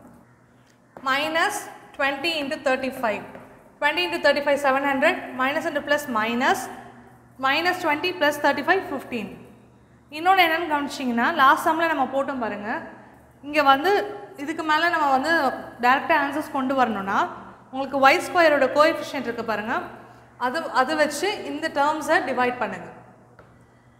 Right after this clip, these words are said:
அப்ப இந்த டேர்ம் கேன்சல் ஆச்சுன்னா என்ன வரும்னா, மைனஸ்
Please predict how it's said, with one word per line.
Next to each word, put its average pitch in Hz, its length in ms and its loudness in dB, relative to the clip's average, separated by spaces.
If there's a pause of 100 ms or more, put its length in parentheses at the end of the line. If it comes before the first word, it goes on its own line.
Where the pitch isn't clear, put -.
(180)
அப்ப 254 100 -6 (100)
இந்த 277 160 -4
டேர்ம் 311 240 0
கேன்சல் 285 340 2
ஆச்சுன்னா 277 320 -2 (240)
என்ன 262 200 -2
வரும்னா, 254 280 2 (540)
மைனஸ் 277 380 -4